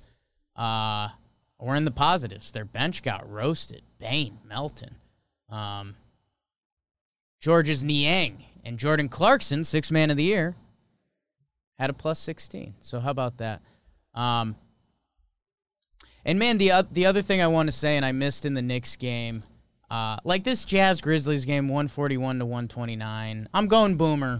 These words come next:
right now a little bit, so if you're not a boomer guy, that's fine. Uh, Gri-, you know, seventy-sixers, they put up a buck twenty. Wizards, ninety-five, hold to forty, forty percent shooting. Knicks Hawks, man.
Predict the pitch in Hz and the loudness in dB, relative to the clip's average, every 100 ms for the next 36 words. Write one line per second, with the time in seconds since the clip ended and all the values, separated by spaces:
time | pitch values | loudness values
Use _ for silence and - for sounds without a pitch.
0 | 113 123 120 123 120 107 101 101 98 - | -2 -2 0 0 -2 -4 -10 -12 -12 -10
1 | 107 104 110 113 110 104 110 107 104 104 | -10 -10 -8 -6 -6 -8 -10 -10 -10 -10
2 | 104 98 - - 104 101 98 98 _ _ | -10 -10 -14 -14 -14 -14 -16 -20 _ _
3 | _ _ - 113 113 110 113 - 165 165 | _ _ -8 -4 -2 -2 -4 0 0 0
4 | - 170 123 110 165 156 131 - 143 - | -2 -4 -4 -2 -2 0 -2 -2 -4 -4
5 | 135 131 120 - 123 113 120 117 - _ | -6 -6 -6 -6 -6 -6 -6 -6 -8 _
6 | _ _ _ - 113 117 113 - - 113 | _ _ _ -16 -10 -8 -8 -10 -12 -8
7 | 110 110 107 _ _ _ _ _ _ _ | -8 -10 -12 _ _ _ _ _ _ _
8 | 127 143 120 127 113 - - - 110 120 | 0 0 0 -2 -4 -8 -10 -12 -8 -2
9 | 127 123 127 117 117 113 113 110 - 113 | -2 -2 -2 -2 -2 -6 -10 -10 -10 -8
10 | 110 107 131 _ _ _ - 123 117 113 | -6 -10 -12 _ _ _ -10 -8 -6 -8
11 | - 113 104 113 107 107 _ _ _ _ | -10 -10 -8 -8 -8 -10 _ _ _ _
12 | _ _ _ _ _ _ _ 117 127 202 | _ _ _ _ _ _ _ -8 0 2
13 | 302 - 101 127 226 220 - - 117 104 | 2 -2 0 4 4 4 0 -4 -2 -2
14 | 104 | -4